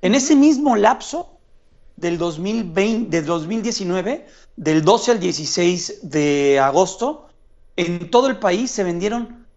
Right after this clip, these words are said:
Speaker 1: tres punto siete millones de boletos.
Speaker 2: Ujú.
Speaker 1: Tres punto siete millones.
Speaker 2: Sí.
Speaker 1: Y en el mismo lapso del dos mil veinte, en todo el país, ya incluyendo la Ciudad de México, ciento seis mil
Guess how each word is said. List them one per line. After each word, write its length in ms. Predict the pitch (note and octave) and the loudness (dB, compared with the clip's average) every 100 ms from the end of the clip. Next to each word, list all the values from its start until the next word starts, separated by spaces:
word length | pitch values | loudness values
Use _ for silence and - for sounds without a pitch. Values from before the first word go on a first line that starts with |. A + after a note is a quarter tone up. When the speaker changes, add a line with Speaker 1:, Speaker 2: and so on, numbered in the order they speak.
| _ | _
Speaker 1:
tres 340 | G#3 A#3+ C4 | 2 2 2
punto 520 | - - C4 C#4 C4 | -8 -4 -2 -2 -4
siete 460 | G#3+ - B3 B3 B3+ | -8 -6 -6 -4 -2
millones 720 | A#3 G#3 F3 G3 B3+ B3 B3 | 0 -2 -2 0 0 -2 -4
de 100 | G3+ | -4
boletos. 720 | F3+ F3 F#3 - E4 - - - | -2 -2 -4 -4 -10 -12 -18 -14
Speaker 2:
Ujú. 360 | A#3 G#3 D4+ F#4 | -12 -12 -14 -4
Speaker 1:
Tres 240 | - D4 | 2 2
punto 360 | - C#4+ C4 C4 | 2 0 0 -2
siete 360 | B3 A#3 C4 | -6 -8 -4
millones. 420 | A#3 G#3+ A3+ G3 D#3+ | -2 -2 -2 -6 -10
Speaker 2:
Sí. 80 | - - - _ - | -16 -20 -20 _ 0
Speaker 1:
Y 120 | F3 | 2
en 100 | F#3+ | 4
el 100 | G3 | 6
mismo 320 | B3 C#4+ C#4 | 4 6 4
lapso 520 | B3 A#3+ B3 C4 D4+ - | 4 2 -2 -10 -12 -10
del 160 | D3+ | -8
dos 140 | D#3 D#3 | -6 -6
mil 160 | G3+ | -4
veinte, 480 | G3+ A#3 A3+ C#4+ - | -4 -4 -6 -8 -10
en 100 | D#3 | -6
todo 180 | G3+ G#3 | 0 2
el 100 | G#3 | 2
país, 500 | E3+ D#3+ C#4+ - - - - | 0 0 -2 -6 -18 -20 -4
ya 180 | D3+ A#3 | 2 4
incluyendo 480 | C4 A3+ A3 A3+ | 2 0 0 0
la 100 | G#3 | -2
Ciudad 180 | - E3 | -2 -4
de 80 | F3+ | -4
México, 640 | E3+ F#3 A3+ C#4 B3+ - - _ _ _ | -4 -8 -6 -4 -6 -10 -20 _ _ _
ciento 960 | - - G3+ G#3+ A#3 A3+ A#3+ C4+ - - - | -16 -10 -2 0 -2 -2 -4 -4 -6 -20 -20
seis 400 | - D#3 C#3+ C#3+ | -6 -4 -4 -6
mil 460 | D#3+ F3+ F3+ - | -4 -4 -4 -8